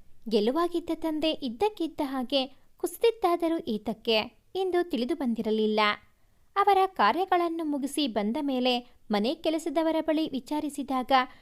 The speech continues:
ಕರೆಯೊಂದು ಬಂದಿದ್ದರ ಬಗ್ಗೆ ಗೊತ್ತಾಗಿತ್ತು. ಯಾರು ಕರೆ ಮಾಡಿದ್ದರೋ, ಕರೆ ಮಾಡಿದವರು ಅಂಥದ್ದೇನು ಹೇಳಿದ್ದರೋ ಎಂದು ಅವಳಿಗೆ ತಿಳಿಯದೇ ಹೋದರೋ,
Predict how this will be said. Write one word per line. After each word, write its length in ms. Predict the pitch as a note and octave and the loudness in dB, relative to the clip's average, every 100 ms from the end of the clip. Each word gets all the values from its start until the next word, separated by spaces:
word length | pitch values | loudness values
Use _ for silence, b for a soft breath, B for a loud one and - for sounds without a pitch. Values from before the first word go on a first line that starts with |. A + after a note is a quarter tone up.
| B _ | B _
ಕರೆಯೊಂದು 480 | G4+ A4 A4+ G4 F#4 | 4 4 2 0 0
ಬಂದಿದ್ದರ 520 | D#4+ A#3 E4+ E4+ E4 D#4 | 2 0 -2 -2 -2 -2
ಬಗ್ಗೆ 340 | D4 A#3+ C#4+ | -4 -4 -2
ಗೊತ್ತಾಗಿತ್ತು. 1000 | B3 G#3 A3 G#3 G3+ - A3+ G#3+ - - - - - _ _ _ _ _ _ - | -2 -4 -6 -6 -8 2 6 6 4 -6 -20 -20 -20 _ _ _ _ _ _ -4
ಯಾರು 340 | C#4 D4+ F4+ | -2 -2 -2
ಕರೆ 180 | D#4+ D4 | -2 -2
ಮಾಡಿದ್ದರೋ, 840 | B3 A3 A3 - A3 A3 G#3+ - _ _ _ - | -2 -2 -4 0 2 2 0 -8 _ _ _ 0
ಕರೆ 220 | G3+ A#3+ | 2 2
ಮಾಡಿದವರು 840 | D#4+ D#4 D#4+ D#4+ D#4+ D#4+ D#4+ - C#4+ | 0 -2 -2 0 0 0 -2 -6 -6
ಅಂಥದ್ದೇನು 640 | E4 G#4+ G#4+ C4+ F4 G#4+ | -2 0 0 0 0 0
ಹೇಳಿದ್ದರೋ 800 | C#4 A3+ G#3 G3+ G#3+ G#3 G3 - _ - _ - | 0 0 0 2 4 4 2 -4 _ -20 _ -2
ಎಂದು 200 | F#4+ F#4 | 4 6
ಅವಳಿಗೆ 440 | F#4 F4+ F4+ F4+ | 6 4 4 2
ತಿಳಿಯದೇ 540 | F4+ A#3+ C4 E4+ F4 D#4 | 0 -2 0 -2 -2 -2
ಹೋದರೋ, 460 | B3+ A#3 A#3 A#3+ | -2 2 2 2